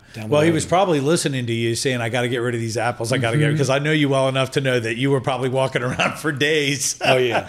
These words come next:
Speaker 2: <laughs>
Speaker 1: yeah.
Speaker 2: saying that. Yeah.
Speaker 1: Yeah. Well, you know, it's, um, it's, yeah, it's, it's a sad sight when, 'cause we were talking about, is there a way to, uh, dry them out, you know,
Speaker 2: Yeah.
Speaker 1: and, and, and you save them that way. But,
Speaker 2: Right.
Speaker 1: uh,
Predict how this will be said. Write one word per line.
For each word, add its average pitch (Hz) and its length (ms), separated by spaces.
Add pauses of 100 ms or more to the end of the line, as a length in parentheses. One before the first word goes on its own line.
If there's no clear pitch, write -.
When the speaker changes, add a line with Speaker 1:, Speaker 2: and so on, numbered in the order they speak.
Speaker 2:
<laughs> - 60
Speaker 1:
yeah. 123 120
Speaker 2:
saying 170 400
that. 113 340
Yeah. 131 280
Speaker 1:
Yeah. 90 200
Well, 127 260
you 127 120
know, 123 160
it's, 117 240
um, 120 200
it's, 98 200
yeah, 85 260
it's, - 240
it's 110 160
a 107 40
sad 120 280
sight 117 400
when, 110 180
'cause - 280
we 180 40
were 208 80
talking 143 240
about, 123 160
is 120 140
there 127 80
a - 20
way 127 80
to, 107 200 (500)
uh, 107 320 (300)
dry 127 200
them 123 140
out, 120 260
you 120 60
know, 110 240
Speaker 2:
Yeah. 104 220
Speaker 1:
and, 107 160
and, 110 320 (680)
and 107 540
you 131 160 (440)
save 120 280
them 104 100
that 120 200
way. 95 240
But, 104 180
Speaker 2:
Right. 101 180
Speaker 1:
uh, 101 320